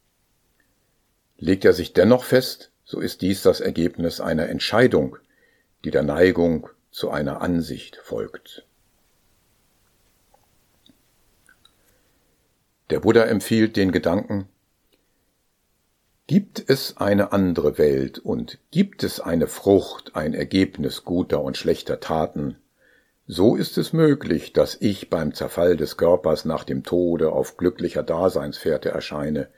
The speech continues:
in himmlischer Welt.“ Für Zweifler fügt er hinzu:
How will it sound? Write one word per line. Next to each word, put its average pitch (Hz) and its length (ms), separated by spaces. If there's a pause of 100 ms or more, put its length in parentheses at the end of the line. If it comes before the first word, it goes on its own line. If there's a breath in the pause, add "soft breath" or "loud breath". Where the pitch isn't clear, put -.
(360 soft breath)
in 71 160
himmlischer 69 540
Welt.“ 62 340 (2750 soft breath)
Für - 260
Zweifler 95 560
fügt - 340
er 76 140
hinzu: 87 500